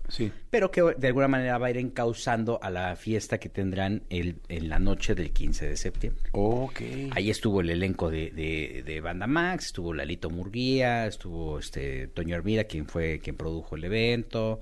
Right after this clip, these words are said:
Speaker 2: Y pues estuvimos platicando con el querido Pancho Barraza, que qué manera de, de reconstruirse, ¿eh?
Speaker 1: Sí, no, Panchito es
Speaker 2: Oh, lo hizo muy bien, man.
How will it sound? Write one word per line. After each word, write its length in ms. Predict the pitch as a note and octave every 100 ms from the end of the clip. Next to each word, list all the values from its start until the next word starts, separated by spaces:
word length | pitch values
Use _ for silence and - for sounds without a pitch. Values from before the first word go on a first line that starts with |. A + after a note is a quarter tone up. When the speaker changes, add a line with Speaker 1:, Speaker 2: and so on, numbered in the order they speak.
| - -
Speaker 2:
Y 120 | B2+
pues 180 | A#2+ -
estuvimos 400 | - A#2 B2 -
platicando 460 | - - - G2
con 160 | G#2 E2
el 80 | D#2
querido 300 | E2+ F#2 F2
Pancho 260 | F2 E2
Barraza, 360 | D#2+ D2+ E2+ -
que 120 | - -
qué 140 | F#3+
manera 360 | F#3 A2+ C#3 A#2+
de, 180 | F#2 - - -
de 100 | E2+
reconstruirse, 880 | E2+ F2 E2+ - E2+ F#2+ G#2 -
¿eh? 180 | C#2+ B1+ - - -
Speaker 1:
Sí, 460 | D#3 D#3+ D#3+ C#3
no, 400 | G2+ F#2+ G2+ G#2+
Panchito 460 | G#2+ - A2 - A#2+
es 260 | G#2+ - -
Speaker 2:
Oh, 80 | D3+
lo 140 | C#3+
hizo 240 | C3+ - E3+
muy 280 | D3 D3+ D3
bien, 420 | B2 A#2+ C#3 E3
man. 320 | A#2+ G2 -